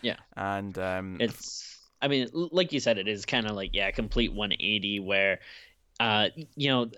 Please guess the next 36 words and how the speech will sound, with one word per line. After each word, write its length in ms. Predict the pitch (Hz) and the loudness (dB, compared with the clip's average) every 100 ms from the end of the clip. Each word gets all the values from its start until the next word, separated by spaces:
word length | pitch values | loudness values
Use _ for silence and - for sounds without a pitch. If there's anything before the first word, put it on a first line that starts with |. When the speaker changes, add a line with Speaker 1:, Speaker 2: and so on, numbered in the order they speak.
| 120 | -6
Speaker 1:
the 140 | 139 | -2
first 260 | 139 180 170 | 2 2 2
one, 320 | 139 120 113 78 | -2 -2 -6 -8
when 360 | 113 113 120 | -8 -2 0
we 60 | 117 | 0
talked 180 | 117 113 | 0 0
about 160 | 117 104 | 2 0
in 60 | |
the 60 | 101 | 0
first 280 | - 107 - | 0 0 0
review, 440 | 104 104 104 101 | 0 2 4 4
is 240 | 87 101 98 | 2 0 2
that 220 | 101 - | 2 2
it's 400 | 107 104 - - - - - - | 0 0 -2 -2 -4 -18 -16 -2
not 140 | 170 | 0
really 180 | 165 147 | 4 4
a 60 | 123 | 4
plot-driven 760 | 113 - 113 113 117 104 104 | 2 -2 -2 0 -4 -4 -8
movie. 280 | 101 101 98 | -6 -4 -2
It's 200 | - 98 | -2 -4
more 240 | 117 113 107 | -2 0 2
a, 520 | 104 104 101 98 92 - - - | 4 4 4 2 0 -2 -6 -2
you 160 | 123 | 0
know, 60 | 107 | 0
an 120 | 113 | 0
aesthetic-driven 760 | 107 - 117 110 101 117 101 101 | -2 0 2 2 2 0 -2 -4
movie 240 | 95 95 | -6 -4
where, 440 | 98 98 95 92 78 | -2 2 4 2 0
yeah, 200 | 131 120 | 2 2
y-, 160 | 98 95 - | 2 -2 -8
you 160 | 131 123 | -2 0
remember 300 | 123 120 113 | 2 2 2
it 80 | |
more 220 | 98 107 104 | 0 -2 -2
for 180 | - | -2
the, 320 | 101 101 98 | -2 -2 -4